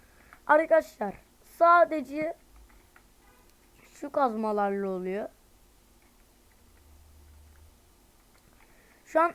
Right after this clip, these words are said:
envanterimde gördüğünüz dört kazmayla çalışıyor. Taş, altın,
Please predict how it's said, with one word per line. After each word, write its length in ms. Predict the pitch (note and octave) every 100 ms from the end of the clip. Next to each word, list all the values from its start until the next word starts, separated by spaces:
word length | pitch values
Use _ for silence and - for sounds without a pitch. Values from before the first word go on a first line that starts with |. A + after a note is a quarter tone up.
| -
envanterimde 840 | B3+ C4 C4+ C4+ D4 C4+ C#4 D#4
gördüğünüz 840 | C#4+ D#4 C#4+ A#3 B3+ B3 D4 A3 G3
dört 280 | D4+ -
kazmayla 1080 | - B3+ G#3 G#3 G3+ G3 - _ G3+ F#3+ F#3
çalışıyor. 760 | - G#3 F#3+ F3 - G3+ G#3 C4+ _ _ _ _ _ _ -
Taş, 540 | B3+ C#4+ D#4+ - - _ _ _ _ _ _ _
altın, 580 | B3 C#4+ C#4 - C#4+